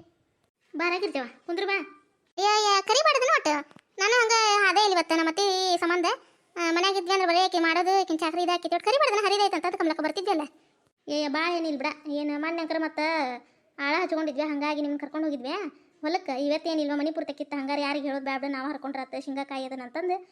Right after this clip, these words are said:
Speaker 1: ಹಂಗಾಗಿ ನಾವು ಮಗ ಮಾಡಕತ್ತಿದ್ವಿ ನೋಡು.
Speaker 2: ಇತ್ತಾಗ ಹಾಕ್ರಿ ಇಲ್ಲಿ, ನಾನೊಂದು ಸರಿತೀನಿ ಶೇಂಗಾಕಾಯಿ.
Speaker 1: ಏ ಬ್ಯಾಡ್ಲೆ, ಅವೇನ್ ಭಾಳ ಇಲ್ಲ,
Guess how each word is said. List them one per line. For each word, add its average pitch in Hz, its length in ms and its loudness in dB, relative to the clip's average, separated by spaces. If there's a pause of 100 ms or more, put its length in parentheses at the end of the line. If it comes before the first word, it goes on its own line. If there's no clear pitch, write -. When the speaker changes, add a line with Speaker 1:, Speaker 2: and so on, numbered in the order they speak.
(240)
Speaker 1:
ಹಂಗಾಗಿ 330 220 0
ನಾವು 311 200 0
ಮಗ 285 100 -2
ಮಾಡಕತ್ತಿದ್ವಿ 269 460 -8
ನೋಡು. 262 360 -14 (440)
Speaker 2:
ಇತ್ತಾಗ 440 200 2 (100)
ಹಾಕ್ರಿ 494 260 4
ಇಲ್ಲಿ, 311 140 4
ನಾನೊಂದು 370 300 4
ಸರಿತೀನಿ 370 320 2
ಶೇಂಗಾಕಾಯಿ. 349 580 0 (260)
Speaker 1:
ಏ 277 100 -4
ಬ್ಯಾಡ್ಲೆ, 277 320 2
ಅವೇನ್ 339 240 2
ಭಾಳ 330 180 2
ಇಲ್ಲ, 330 120 0